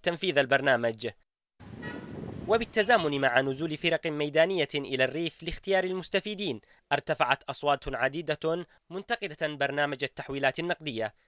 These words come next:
قالت إن المبالغ المالية التي يلتزم بها البنك الدولي عادة لا تصل إلى محتاجيها، متهكمة من الآلية التي يتم من خلالها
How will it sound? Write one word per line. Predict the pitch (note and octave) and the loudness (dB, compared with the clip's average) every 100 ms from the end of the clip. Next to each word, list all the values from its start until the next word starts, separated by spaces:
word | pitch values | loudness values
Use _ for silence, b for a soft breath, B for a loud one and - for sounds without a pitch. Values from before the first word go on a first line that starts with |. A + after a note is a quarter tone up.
| _ - | _ 4
قالت | D3+ C#3+ D#3 | 4 4 0
إن | C#3+ | -2
المبالغ | C#3 C3+ D3+ D3+ D3 | 0 2 2 2 0
المالية | C#3+ C#3+ D3 E3 D#3 D3+ E3 | 0 2 0 0 2 2 0
التي | E3+ - F3+ | -4 -4 -6
يلتزم | E3+ G3 F3+ F#3 | -2 -2 -2 -4
بها | F3 F3+ | -2 -2
البنك | F3 F#3+ E3+ | 2 0 -2
الدولي | D#3 F3 F3+ F#3 | -2 0 0 2
عادة | F3 E3+ C#3 C#3 C3 b b | 4 2 0 -2 -4 b b
لا | - B2+ | 2 2
تصل | C#3+ C#3 C#3+ | 2 -4 -6
إلى | C#3 C#3 | 0 0
محتاجيها، | C#3+ - F3+ D3+ D3 C#3+ A2+ - _ _ - | 0 0 0 0 -2 -2 -2 -4 _ _ -8
متهكمة | C3 D3 C#3+ - C3+ C3 C3+ | -6 -2 -4 -4 -4 0 0
من | C#3+ D3+ | 0 0
الآلية | D3+ - D3+ D#3 D#3+ D#3 | 0 2 0 2 2 2
التي | D#3+ E3 E3 | 0 -4 -4
يتم | E3 F#3 F3+ F3 | -6 -4 -6 -4
من | E3+ | -6
خلالها | - F#3+ F3+ C3 B2+ | -2 4 4 4 0